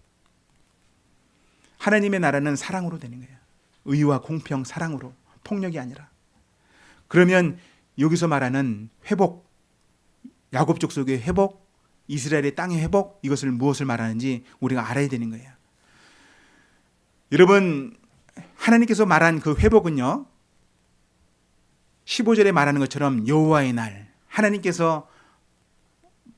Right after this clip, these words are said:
벌하는 날, 만국을 벌하는 날, 그날 시작된다라고 말해요. 그날이 언제일까요? 여러분, 예수님의 초림한 그날이에요.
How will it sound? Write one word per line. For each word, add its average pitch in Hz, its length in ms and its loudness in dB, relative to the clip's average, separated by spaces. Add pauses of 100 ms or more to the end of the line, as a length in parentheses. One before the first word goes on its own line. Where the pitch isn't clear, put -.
(200)
벌하는 165 420 4
날, 127 320 -6 (1120)
만국을 175 440 2
벌하는 135 380 -2
날, 120 320 -6
그날 160 480 -2 (160)
시작된다라고 147 640 -8
말해요. 113 320 -16 (760)
그날이 170 300 2
언제일까요? 131 580 -4 (1400)
여러분, 143 220 2
예수님의 170 520 2
초림한 202 480 -4
그날이에요. 110 540 -12